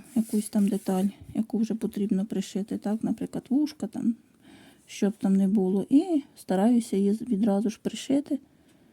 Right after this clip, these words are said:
І тому якось вже не акцентую на тому увагу, що ой-ой-ой, мені треба пришити, бо я його відразу пришиваю, тому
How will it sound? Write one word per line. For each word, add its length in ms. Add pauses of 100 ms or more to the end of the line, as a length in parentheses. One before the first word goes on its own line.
(480)
І 120
тому 440 (3250)
якось 340
вже 320 (260)
не 160
акцентую 580
на 120
тому 360
увагу, 380
що 260
ой-ой-ой, 600
мені 240
треба 300
пришити, 460
бо 120
я 120
його 160
відразу 380
пришиваю, 640
тому 340